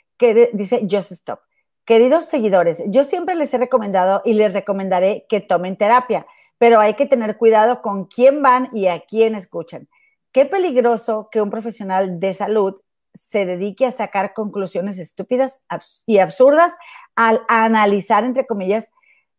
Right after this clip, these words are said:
tonterías amarillistas y manipulaciones mediáticas, sintiéndose que está en la serie de Lie to Me,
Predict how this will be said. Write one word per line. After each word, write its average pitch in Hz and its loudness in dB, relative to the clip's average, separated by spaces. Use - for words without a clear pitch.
tonterías 233 4
amarillistas 233 -4
y 233 -2
manipulaciones 190 -6
mediáticas, 175 -6
sintiéndose 269 0
que 202 2
está 226 0
en 262 -2
la 214 -2
serie 214 -2
de 233 2
Lie 196 -2
to 202 -14
Me, 165 -10